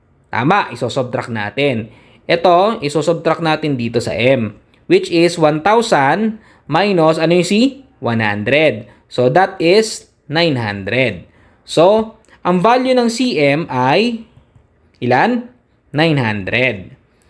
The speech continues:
Tapos, ito na naman. Meron na naman tayong mas maliit na X. Tapos, ibabawas siya sa C.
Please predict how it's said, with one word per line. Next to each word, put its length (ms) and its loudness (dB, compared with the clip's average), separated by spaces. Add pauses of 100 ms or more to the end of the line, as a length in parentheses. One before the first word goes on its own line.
(160)
Tapos, 340 2
ito 220 2
na 80 2
naman. 560 0 (500)
Meron 240 2
na 140 4
naman 260 2
tayong 560 2
mas 160 -8
maliit 480 0
na 80 -4
X. 400 -2 (460)
Tapos, 340 0
ibabawas 560 4
siya 80 -2
sa 160 2 (480)
C. 560 -4